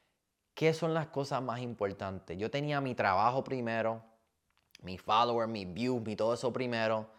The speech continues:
después familia, después esto y lo otro, después amistades, pero no, tenía que tener a Dios primero,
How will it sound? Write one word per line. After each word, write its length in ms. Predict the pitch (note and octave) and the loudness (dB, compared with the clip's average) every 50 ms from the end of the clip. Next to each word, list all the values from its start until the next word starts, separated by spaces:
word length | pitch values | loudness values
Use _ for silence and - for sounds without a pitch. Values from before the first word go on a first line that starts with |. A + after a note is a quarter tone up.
| _ _ _ _ _ _ - | _ _ _ _ _ _ -6
después 320 | - F2+ - G2+ A2+ A#2 | -6 -4 -2 -2 -2 0
familia, 520 | - C3+ A#2+ A#2+ A#2 A#2+ A#2+ A#2 A2+ A2 | 2 2 2 2 2 2 2 2 4 4
después 420 | G#2+ G#2+ G#2 - - A#2 A2+ A2+ A2+ | 4 2 2 0 2 2 4 2 2
esto 140 | - - A#2 | 0 0 2
y 20 | |
lo 140 | A2+ A2 A2 | 2 4 4
otro, 180 | A2 G#2+ G2+ | 2 2 0
después 220 | - G#2 - A2 A2 | -2 -2 0 -2 -2
amistades, 560 | A#2 B2+ A#2+ - - A2 G#2 G#2 G#2 G#2 G#2 | -2 -2 -4 -4 -2 0 0 2 0 0 -2
pero 220 | - A2 G2 G2 G2 | -4 -4 -4 -4 -2
no, 220 | G#2+ A2+ A2+ G#2 | -2 -2 -2 -2
tenía 260 | G#2+ G2+ G#2 G#2+ A#2 | -2 -2 -2 0 0
que 80 | A2+ B2+ | 2 2
tener 220 | A#2 B2 B2 C3 | 2 0 0 2
a 120 | B2 G#2 F#2+ | 2 2 2
Dios 240 | G2 A2 B2 B2+ B2+ | 2 2 2 2 2
primero, 560 | - C#3+ D3 C3+ B2+ B2 A#2+ A#2 A#2+ A#2+ | 0 -2 0 2 4 4 4 4 2 0